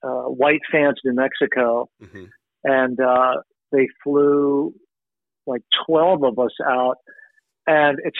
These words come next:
Speaker 1: funny, I didn't even know really that I was, I thought I was just part of this ensemble thing. We get to White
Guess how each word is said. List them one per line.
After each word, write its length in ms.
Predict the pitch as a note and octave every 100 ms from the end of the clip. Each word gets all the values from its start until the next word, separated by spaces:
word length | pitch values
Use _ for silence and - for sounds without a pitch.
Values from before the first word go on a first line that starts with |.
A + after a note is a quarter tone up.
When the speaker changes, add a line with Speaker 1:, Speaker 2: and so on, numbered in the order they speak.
| -
Speaker 1:
funny, 280 | G3+ E3 C#3
I 140 | D#3+
didn't 240 | G3 A3+ G3
even 260 | D3+ C#3+
know 460 | C#3 C#3+ C#3+ D3 D3
really 400 | C#3 D3 D3 D3+
that 180 | B2+ C3+
I 240 | C#3 C#3 C#3+
was, 280 | C3 C3 A2+ - - _ -
I 100 | D#3+ D#3+
thought 240 | F3 D#3 -
I 120 | D3+ C#3+
was 180 | C3 A#2+
just 120 | C#3 -
part 160 | C#3+ C3+
of 100 | B2
this 120 | C3 -
ensemble 880 | C3 B2 - C#3 C#3 C3+ C3 C3 C#3 -
thing. 340 | D3+ C#3 C3+ B2+ - - - - _ -
We 100 | C3+
get 140 | D3+ -
to 80 | C3+
White 300 | B2 D3+